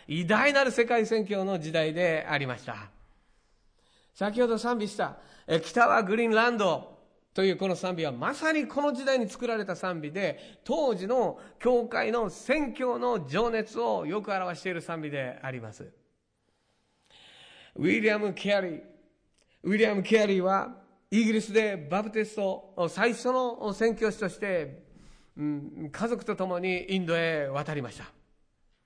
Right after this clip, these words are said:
彼はもともと貧しい家で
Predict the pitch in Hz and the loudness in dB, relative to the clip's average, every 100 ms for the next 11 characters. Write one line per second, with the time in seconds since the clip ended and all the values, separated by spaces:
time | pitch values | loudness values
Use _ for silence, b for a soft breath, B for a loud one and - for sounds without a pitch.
0 | _ _ B B B B - 254 - 185 | _ _ B B B B 0 2 2 -2
1 | 208 240 233 214 226 240 254 254 226 220 | -2 -2 -2 -2 -2 -4 -2 0 0 2
2 | 220 220 | 0 -2